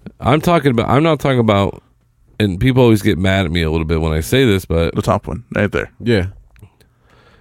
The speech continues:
Speaker 1: Um, but they're like, he, he spoke for a generation. But what happened if Tupac started putting out shitty albums and the people didn't buy 'em?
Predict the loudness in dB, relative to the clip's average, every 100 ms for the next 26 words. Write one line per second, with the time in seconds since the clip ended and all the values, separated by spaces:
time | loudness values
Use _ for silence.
0 | -14 -4 0 2 0 -2 -4 0 2 4
1 | 2 0 -2 0 0 0 0 -2 0 0
2 | 0 -2 0 0 0 0 -2 -2 0 2
3 | 2 2 0 0 0 2 2 2 0 2
4 | 0 0 2 2 2 0 0 -4 -8 -6
5 | -2 0 2 0 0 0 -2 -4